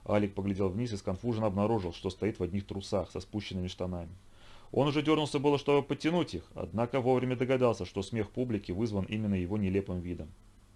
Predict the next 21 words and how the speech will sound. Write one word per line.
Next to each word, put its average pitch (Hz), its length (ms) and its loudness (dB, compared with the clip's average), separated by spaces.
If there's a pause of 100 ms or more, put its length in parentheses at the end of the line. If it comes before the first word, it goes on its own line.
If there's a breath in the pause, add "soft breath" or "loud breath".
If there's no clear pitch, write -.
(140)
"Что - 180 -4
происходит, 90 580 -2
отец?" — 87 360 -6 (400 soft breath)
как - 120 -12
можно 92 220 -2
тише 104 260 -6
спросил 95 340 -4
он 92 100 -2
старика. 92 380 -4 (220)
"Почему 113 260 -2
я 101 60 2
без 87 120 -6
штанов?" 101 340 -2 (720)
"Ты 113 120 -2
меня 98 320 2
спрашиваешь?" — - 640 -2
обалдел 92 380 0
тот. 85 220 -6 (760 soft breath)
"Себя 180 340 6
спроси 160 360 0
лучше. 127 460 0